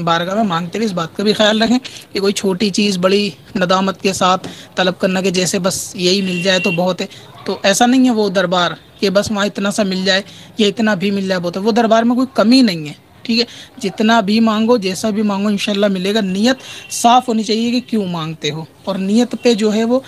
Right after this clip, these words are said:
दारो मदार है, बंदे की नीयत पे दारो मदार है उसकी दुआ का कबूल होना। नीयत सच्ची है, झूठी है,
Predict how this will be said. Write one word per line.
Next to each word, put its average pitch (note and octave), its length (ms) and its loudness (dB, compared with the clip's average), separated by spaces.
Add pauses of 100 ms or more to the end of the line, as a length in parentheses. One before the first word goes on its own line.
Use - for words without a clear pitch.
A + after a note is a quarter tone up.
(280)
दारो F3+ 340 4
मदार G3+ 360 4
है, G3+ 80 0
बंदे A3+ 300 4
की A#3+ 100 4
नीयत A3+ 280 4
पे A3+ 100 2
दारो G#3 240 4
मदार F3 300 -2
है - 140 -8 (240)
उसकी F#3 180 -4
दुआ F#3+ 240 2
का F#3+ 120 -2
कबूल E3+ 320 -2
होना। D#3+ 160 -8 (460)
नीयत A3+ 320 4 (120)
सच्ची - 540 2
है, A#3+ 240 4 (260)
झूठी G#3+ 380 2
है, A3+ 160 2